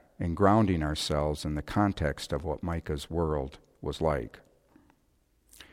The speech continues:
Typical of most of the Old Testament prophets, the book of Micah speaks to the circumstances and events surrounding Israel and Judah at the time, including leading up to this period and,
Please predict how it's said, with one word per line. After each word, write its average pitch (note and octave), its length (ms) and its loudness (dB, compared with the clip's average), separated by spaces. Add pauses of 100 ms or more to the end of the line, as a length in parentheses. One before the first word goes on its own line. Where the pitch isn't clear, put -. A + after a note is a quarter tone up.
(480)
Typical G2 480 6
of E2+ 80 4
most F#2+ 280 2
of F#2 80 0
the F2+ 100 4
Old F2 160 4
Testament E2 400 -2
prophets, D#2+ 520 0
the G#2+ 100 0
book D3 200 0
of A2 80 2
Micah A2 280 4
speaks - 340 0
to G2 120 -2
the D#2+ 60 -2
circumstances F2 920 0
and E2 120 0
events F2+ 380 2
surrounding F2+ 680 4
Israel F2+ 540 2
and D2+ 140 -2
Judah E2+ 320 2
at C#2+ 120 -4
the - 80 -6
time, C2+ 480 -6 (520)
including B2 600 8
leading G2+ 340 6
up G2+ 220 4
to A#2+ 180 2
this A#2+ 200 2
period B2 520 6
and, F2+ 460 2